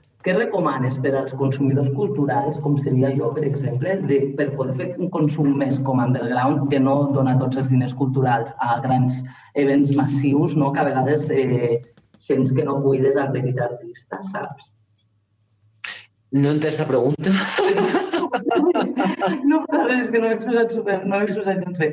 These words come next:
Speaker 1: Eh, seria més com, què entendries per, per fer un bon consum cultural? Què, què entendries tu? És a dir,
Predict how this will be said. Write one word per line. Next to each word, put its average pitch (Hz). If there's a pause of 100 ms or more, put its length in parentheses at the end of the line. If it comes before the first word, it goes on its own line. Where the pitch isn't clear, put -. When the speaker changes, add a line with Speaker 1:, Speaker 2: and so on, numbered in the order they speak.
(320)
Speaker 1:
Eh, 180
seria 202
més 208
com, 214 (160)
què 190
entendries 190 (240)
per, 160 (240)
per 156
fer 160
un 220
bon 180
consum 160
cultural? 135
Què, 151
què 180
entendries 156
tu? 127
És 127
a -
dir, 123